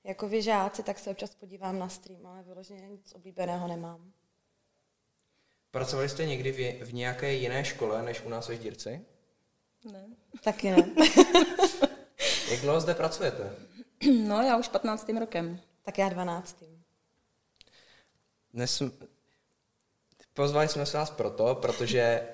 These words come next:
Speaker 2: vyučujete s-, jakoby mladou informatiku nebo novou informatiku.
Speaker 1: Hmm.
Speaker 2: A mohli byste se nám ji nějak přiblížit?
Speaker 1: Takže úplně zjednodušeně je to, ehm, informatika, která je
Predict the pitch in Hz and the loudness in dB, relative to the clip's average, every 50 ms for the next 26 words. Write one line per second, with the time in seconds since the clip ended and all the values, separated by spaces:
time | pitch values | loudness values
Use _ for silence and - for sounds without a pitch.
0 | - 120 117 107 120 - - - 117 113 - 120 117 113 113 110 113 - - - | -10 -8 -8 -6 -6 -4 -2 -2 -2 0 0 0 2 2 2 2 0 0 -2 -2
1 | - - - - - - 110 113 107 - 110 113 117 107 107 107 107 - - - | -2 -4 -6 -12 -14 -10 -8 -8 -6 -6 -6 -4 -2 -2 -2 -2 -4 -6 -10 -16
2 | - _ - 98 113 120 127 131 127 135 127 113 117 110 - - 117 117 110 107 | -20 _ -12 -6 -2 0 2 2 4 2 2 2 0 -4 -4 -4 -4 -4 -4 -4
3 | - 110 - - 127 120 110 110 101 101 104 110 117 107 104 104 - 113 110 110 | -6 -8 -8 -6 -4 -4 -4 -4 -4 -4 -4 -2 -2 -4 -4 -6 -6 -4 -4 -2
4 | 107 110 107 107 104 110 131 139 - - - - - - - _ _ _ - 120 | -2 -2 -4 -4 -4 -4 -6 -6 -8 -12 -20 -20 -20 -20 -20 _ _ _ 0 2
5 | 120 120 120 117 113 120 123 131 127 131 127 - - - - 131 127 123 123 127 | 4 4 4 4 2 2 0 0 0 0 -2 -4 -4 -4 -6 -4 -4 -2 0 0
6 | 127 127 127 127 131 127 127 127 127 127 127 - - 120 110 113 113 120 151 165 | 0 0 0 0 0 0 0 0 0 -2 -6 -6 -6 -6 -6 -6 -6 -6 -6 -6
7 | 180 - - - - - - - - _ _ _ _ _ _ _ _ _ _ - | -8 -10 -12 -12 -12 -12 -14 -16 -20 _ _ _ _ _ _ _ _ _ _ 0
8 | 214 196 185 185 202 226 226 208 - - 240 247 254 254 247 233 233 220 226 226 | 0 0 2 4 4 4 4 2 2 4 4 6 6 6 6 6 6 6 6 4
9 | 214 233 226 - - 247 233 240 233 233 233 226 226 233 - 254 240 233 233 233 | 4 2 0 2 2 4 6 6 8 6 6 4 2 2 2 4 6 8 8 8
10 | 233 233 - - 196 190 185 185 180 180 185 180 - - - - 196 196 - - | 8 6 6 4 2 2 2 0 0 -2 -4 -6 -8 -10 -10 -8 -8 -6 -2 -2
11 | 233 226 226 220 220 220 233 226 - 226 226 226 - - 214 214 208 208 202 208 | 0 2 2 0 0 -2 -2 0 0 0 0 0 0 0 2 4 4 6 6 6
12 | 208 202 202 202 196 196 | 6 6 4 4 2 2